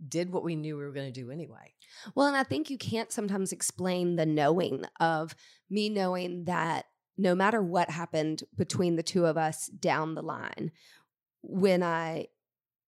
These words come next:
Speaker 2: left a marriage and became single, I knew you would always be there for me. I always
Speaker 1: You did.
Speaker 2: knew
Speaker 1: Yeah.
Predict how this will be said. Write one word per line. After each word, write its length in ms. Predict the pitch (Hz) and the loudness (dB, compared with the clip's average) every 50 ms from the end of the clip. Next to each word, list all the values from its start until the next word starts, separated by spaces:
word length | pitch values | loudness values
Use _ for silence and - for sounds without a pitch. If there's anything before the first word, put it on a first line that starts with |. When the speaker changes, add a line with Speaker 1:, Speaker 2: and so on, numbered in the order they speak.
| _ - | _ -8
Speaker 2:
left 460 | - 185 185 175 180 196 196 202 - - | -4 -2 0 2 4 4 2 2 2 2
a 60 | 190 | 2
marriage 380 | 196 180 175 165 165 170 - | 4 4 4 2 0 -2 -4
and 60 | 175 175 | -4 -6
became 340 | 175 160 185 175 165 165 170 | -6 -4 -4 -4 -4 -4 -4
single, 720 | - - - 202 190 180 170 165 160 160 160 165 - - _ - | -4 -2 0 0 0 0 0 0 0 0 -2 -4 -4 -6 _ -4
I 200 | 160 160 165 170 | 0 0 0 0
knew 200 | 180 190 185 175 | 0 0 0 0
you 160 | 170 170 170 | 0 -2 -4
would 100 | 160 165 | -4 -2
always 240 | 170 165 - 175 - | -2 -2 -2 -4 -8
be 240 | 165 156 185 165 160 | -8 -6 -4 -4 -4
there 220 | 147 143 - - - | -4 -6 -8 -8 -10
for 120 | - - | -12 -12
me. 160 | - - - - | -12 -10 -8 -6
I 60 | - | -2
always 360 | - 175 185 185 180 - - _ - | 0 0 0 0 -2 -4 -10 _ -10
Speaker 1:
You 300 | 180 180 185 240 202 208 | -8 -4 0 2 4 6
did. 140 | 214 220 202 | 6 6 6
Speaker 2:
knew 320 | 185 170 165 165 170 165 | 6 2 0 -2 -4 -4
Speaker 1:
Yeah. 200 | 160 165 135 127 | -6 -6 -8 -8